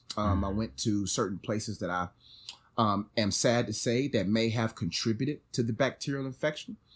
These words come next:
Speaker 1: Um, I just didn't do too good last, last week or two weeks ago. And Sunday I was gripped by abdominal pains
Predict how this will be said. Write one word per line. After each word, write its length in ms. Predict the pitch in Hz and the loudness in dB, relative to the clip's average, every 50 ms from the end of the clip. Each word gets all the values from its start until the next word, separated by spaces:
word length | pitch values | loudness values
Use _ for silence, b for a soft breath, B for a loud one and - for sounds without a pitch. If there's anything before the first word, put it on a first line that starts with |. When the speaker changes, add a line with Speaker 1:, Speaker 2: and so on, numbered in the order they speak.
| B B B B B B B B - | B B B B B B B B 0
Speaker 1:
Um, 680 | 110 113 110 107 104 101 98 98 92 90 90 - - - _ _ _ _ _ - | 2 2 4 2 2 0 0 0 -2 -4 -6 -10 -14 -18 _ _ _ _ _ 4
I 100 | 190 214 | 4 4
just 240 | - 302 - - - | 4 0 -2 0 2
didn't 220 | 311 285 247 226 - | 2 4 4 4 4
do 140 | 269 262 - | 2 2 2
too 320 | - - 151 120 104 85 - _ | 2 4 4 4 4 2 -4 _
good 260 | - 110 87 73 69 | -4 -2 -2 -2 -6
last, 440 | 80 82 78 82 82 - - - - | -8 -8 -8 -6 -8 -8 -8 -8 -8
last 320 | 87 82 78 80 - - 78 | -8 -6 -6 -6 -8 -8 -10
week 140 | 76 - - | -12 -10 -12
or 40 | 76 | -10
two 160 | - - 95 | -6 -6 -6
weeks 180 | 87 82 - - | -4 -4 -6 -8
ago. 240 | - - 104 127 143 | -4 -2 -2 -2 -2
And 220 | 151 151 143 147 - _ b b b b b b b b b b b | -2 -6 -8 -10 -12 _ b b b b b b b b b b b
Sunday 580 | - - - - - 220 233 247 240 226 214 214 | 2 4 6 10 10 10 10 10 8 6 6 8
I 80 | 208 196 | 6 6
was 200 | 170 143 113 123 | 6 6 4 2
gripped 640 | 120 107 - 151 208 233 - - - _ - - - _ _ _ _ _ _ _ _ _ _ _ _ _ _ _ _ _ _ _ _ _ _ _ _ - | -2 0 4 8 10 10 10 8 0 _ -10 -10 -10 _ _ _ _ _ _ _ _ _ _ _ _ _ _ _ _ _ _ _ _ _ _ _ _ 8
by 220 | 143 127 120 120 - | 8 8 8 8 4
abdominal 560 | 127 120 107 101 101 156 175 196 190 185 190 180 | 2 0 2 8 12 12 12 12 10 6 6 6
pains 640 | - - 202 208 220 220 226 220 220 214 - - | 6 2 2 2 2 -2 -4 -4 -6 -8 -10 -10